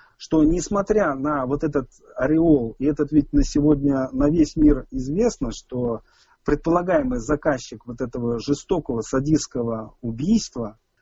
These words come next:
а, и эти люди сидят три года, является Турчак, которого сделали секретарём Генерального совета «Единой России». А, несомненно, а, то есть здесь стоит искать смысл,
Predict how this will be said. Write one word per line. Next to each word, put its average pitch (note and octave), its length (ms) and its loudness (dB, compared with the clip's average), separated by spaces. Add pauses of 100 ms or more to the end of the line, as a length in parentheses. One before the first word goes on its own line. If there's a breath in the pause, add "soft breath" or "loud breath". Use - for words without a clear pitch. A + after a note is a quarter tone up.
(160)
а, A2+ 220 -4
и C4 200 4
эти - 140 0
люди C#4 240 4
сидят D#3 500 -2
три D#3+ 140 -4
года, A#2+ 460 -4 (240)
является F#3+ 480 0
Турчак, E3 560 -2 (100)
которого D3+ 440 4
сделали C3+ 720 4
секретарём C#3 1000 0
Генерального C3 680 -2
совета C3+ 540 0
«Единой A#2 520 2
России». B2+ 640 -2 (420 soft breath)
А, B2 380 -2
несомненно, G3+ 1200 2
а, C#3 320 -2
то F3+ 140 -2
есть D#3+ 100 2
здесь A#3+ 220 2
стоит G3+ 480 2
искать F3+ 320 -2
смысл, C3+ 540 -2